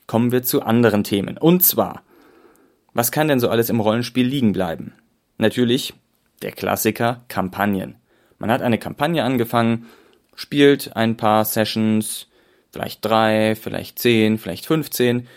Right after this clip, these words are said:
und irgendwann bleibt sie einfach liegen und mag nicht mehr so recht weitergehen. Das Ganze kann natürlich auch passieren mit Systemen, die man hat, die man immer mal spielen wollte, ganz wichtig, unbedingt immer mal ausprobieren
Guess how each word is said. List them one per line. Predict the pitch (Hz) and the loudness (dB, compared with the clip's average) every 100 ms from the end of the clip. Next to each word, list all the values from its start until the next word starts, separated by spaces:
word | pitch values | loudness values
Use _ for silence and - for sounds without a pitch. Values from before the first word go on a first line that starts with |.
| - _ _ | -20 _ _
und | 147 160 | -4 -2
irgendwann | - 151 151 131 117 117 127 | 2 2 2 0 2 2 -2
bleibt | 123 104 - | -2 -2 -2
sie | - | -4
einfach | 104 101 95 - | -4 -4 -6 -6
liegen | 139 151 160 | -4 -4 -2
und | 110 107 | -4 -6
mag | 95 101 - | -4 -4 -4
nicht | 117 117 | -6 -4
mehr | 104 | -4
so | 110 | -2
recht | 98 107 - | -4 -6 -4
weitergehen. | 101 107 107 92 95 - - _ _ _ _ _ _ _ _ _ _ _ _ _ | -2 0 -2 0 -2 -4 -14 _ _ _ _ _ _ _ _ _ _ _ _ _
Das | 98 - | -6 -2
Ganze | 107 127 123 | -2 -2 -4
kann | 107 | -2
natürlich | 110 107 117 107 | -2 0 -2 -2
auch | 87 104 - | 0 0 -2
passieren | - 101 - 113 107 101 | -4 -4 0 0 2 0
mit | 95 - - _ _ _ | -2 -4 -18 _ _ _
Systemen, | - 98 - - 123 156 156 160 | -6 -4 -2 2 2 2 0 0
die | 120 | 0
man | 117 | 0
hat, | 113 147 - | -2 -4 -2
die | |
man | 127 117 | -2 0
immer | - 180 208 202 190 | 2 4 6 4 2
mal | 170 156 | 2 0
spielen | 160 - 165 160 156 | -2 -4 -2 0 2
wollte, | 131 131 135 143 | 4 4 2 -2
ganz | 123 127 151 - 135 | -2 -2 -2 -4 -4
wichtig, | 143 - 143 143 | -4 -2 -4 -2
unbedingt | 139 143 131 117 123 127 | -2 0 2 2 0 -2
immer | - 120 120 | -4 -2 0
mal | 113 107 | 0 -2
ausprobieren | 95 113 - - 107 107 107 | -2 -4 -4 -6 -2 -2 -4